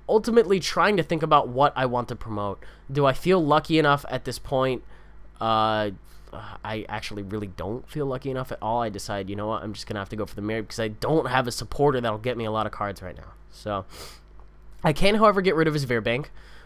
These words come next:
So I believe I'm going to Ultra Ball away a Colress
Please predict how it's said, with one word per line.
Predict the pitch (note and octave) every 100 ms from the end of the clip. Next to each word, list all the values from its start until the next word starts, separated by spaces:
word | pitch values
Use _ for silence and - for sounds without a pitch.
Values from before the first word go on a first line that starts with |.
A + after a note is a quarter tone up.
| -
So | - C3 A#2+
I | A#2 A#2+
believe | A#2+ C#3+
I'm | C#3 C3
going | C3 C3
to | C3 -
Ultra | A#2+ C3
Ball | B2 A#2
away | G#2+ A2 A2+ A2 -
a | G#2+ A2 G#2+ G#2+ G#2 G#2 G#2 G2 F#2+ F#2
Colress | - - D#3+ F#3 G3+ F#3 -